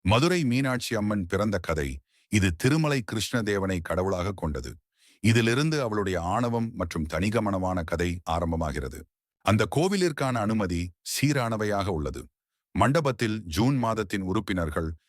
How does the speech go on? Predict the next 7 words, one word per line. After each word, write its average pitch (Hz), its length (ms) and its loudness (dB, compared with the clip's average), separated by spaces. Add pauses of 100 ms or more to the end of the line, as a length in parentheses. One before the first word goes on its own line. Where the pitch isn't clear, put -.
(180)
கலைவசியா 131 640 0
வண்ணமயமாக 95 920 -2
அமைச்சர் 104 560 -2
செலுத்தவா 85 480 0 (480)
லைசன்சஸ் 92 720 -2 (120)
ஏ 87 120 2 (440)
உள்ளூர்வதற்கு 92 720 2